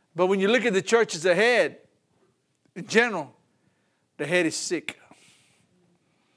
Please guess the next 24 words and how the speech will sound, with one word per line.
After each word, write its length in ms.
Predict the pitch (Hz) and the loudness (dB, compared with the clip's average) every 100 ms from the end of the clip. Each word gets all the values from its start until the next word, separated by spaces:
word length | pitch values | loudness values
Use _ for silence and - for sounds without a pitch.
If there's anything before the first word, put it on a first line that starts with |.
| _ _ _ _ _ - | _ _ _ _ _ -18
'Cause 140 | 131 | -10
now 280 | 160 175 180 | -2 0 2
most 320 | 165 185 185 | 0 -2 -2
preachers 320 | 190 190 175 | -4 -4 -4
are 40 | 165 | -6
preaching 340 | - 190 180 | -4 -4 -2
another 300 | 175 185 185 | 2 2 2
Jesus. 600 | 156 196 185 - - - _ _ _ _ _ _ _ _ _ - | -2 -4 -6 -12 -20 -20 _ _ _ _ _ _ _ _ _ -14
They're 100 | 151 | -8
preaching 300 | 190 196 190 | -6 -2 -2
another 280 | 185 185 | 2 2
gospel. 480 | 180 185 185 - _ _ _ _ _ _ _ _ _ _ _ - | 4 2 2 -4 _ _ _ _ _ _ _ _ _ _ _ -10
They're 100 | 160 | -6
saying 340 | 196 208 185 | -2 0 0
things 220 | 208 196 | 0 0
that 180 | 170 175 | 0 0
the 60 | 156 | 0
Holy 220 | 208 196 | 2 0
Spirit 280 | - 214 185 | -2 -2 -2
is 80 | 147 | 0
not 260 | 190 196 | -2 -2
saying. 300 | - - - - _ _ _ _ _ _ _ _ _ _ _ _ _ _ _ _ _ _ | -6 -10 -12 -20 _ _ _ _ _ _ _ _ _ _ _ _ _ _ _ _ _ _
You 80 | 170 | -2
know, 260 | 185 208 | 0 0